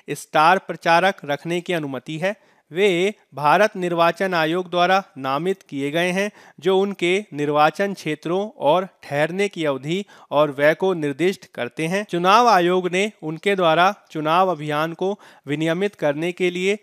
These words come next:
आदर्श आचार संहिता के तहत दिशा निर्देश जारी किए हैं। एक मान्यता प्राप्त राजनीतिक दल में चालीस स्टार प्रचारक हो सकते हैं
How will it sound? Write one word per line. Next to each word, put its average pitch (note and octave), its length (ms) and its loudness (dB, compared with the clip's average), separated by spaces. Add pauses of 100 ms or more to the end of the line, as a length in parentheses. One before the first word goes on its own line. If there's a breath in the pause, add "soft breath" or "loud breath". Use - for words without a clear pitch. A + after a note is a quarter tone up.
(160 soft breath)
आदर्श D3 560 2
आचार D#3 440 2
संहिता D3+ 460 -2
के F3 140 -8
तहत F3 440 -2
दिशा C#3 380 -4
निर्देश E3+ 500 -4
जारी B2+ 280 -2
किए E3+ 240 -6
हैं। G3 220 -6
एक G#3+ 280 6
मान्यता F3+ 520 2
प्राप्त F#3 400 2
राजनीतिक E3 640 0
दल C#3+ 160 -2
में F3 260 -4 (160)
चालीस D#3 540 0
स्टार D#3 440 2
प्रचारक D#3 540 -2
हो B2+ 180 -14
सकते D#3+ 380 -8
हैं G3 200 -6